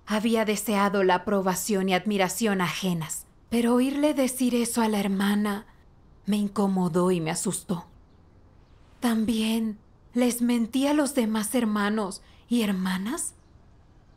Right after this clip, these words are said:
Si otros opinaban como la hermana Shang,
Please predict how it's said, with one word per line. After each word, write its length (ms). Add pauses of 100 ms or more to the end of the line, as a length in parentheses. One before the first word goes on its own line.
(400)
Si 200
otros 360
opinaban 720
como 240
la 100
hermana 380
Shang, 460